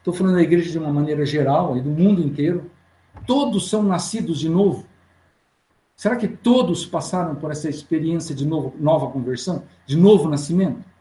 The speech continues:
Desculpe, novo nascimento? Eu creio que não. Creio que não.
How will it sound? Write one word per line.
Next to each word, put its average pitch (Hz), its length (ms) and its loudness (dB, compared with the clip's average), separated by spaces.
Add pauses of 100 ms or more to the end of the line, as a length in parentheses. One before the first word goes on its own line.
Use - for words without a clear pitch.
(180)
Desculpe, 147 360 -8
novo 175 240 4
nascimento? 147 420 -8 (640)
Eu 294 140 -4
creio 247 260 0
que 254 120 2
não. 151 280 2 (800)
Creio 196 220 4
que 196 100 0
não. - 260 -2